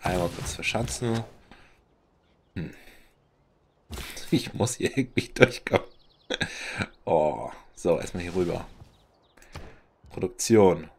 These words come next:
von einem Lager. Ja, wir wollen ganz schnell Einheiten produzieren.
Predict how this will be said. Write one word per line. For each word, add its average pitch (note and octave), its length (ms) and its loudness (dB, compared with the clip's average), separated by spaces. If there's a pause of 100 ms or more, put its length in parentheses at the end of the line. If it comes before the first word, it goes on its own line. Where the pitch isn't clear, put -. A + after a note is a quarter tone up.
von - 140 -4
einem F2 140 -4
Lager. E2+ 480 6 (360)
Ja, F2 300 4
wir E2 120 -12
wollen F2+ 140 -4
ganz F#2 180 -6
schnell F2 460 -2 (680)
Einheiten F2+ 320 -8
produzieren. - 560 -14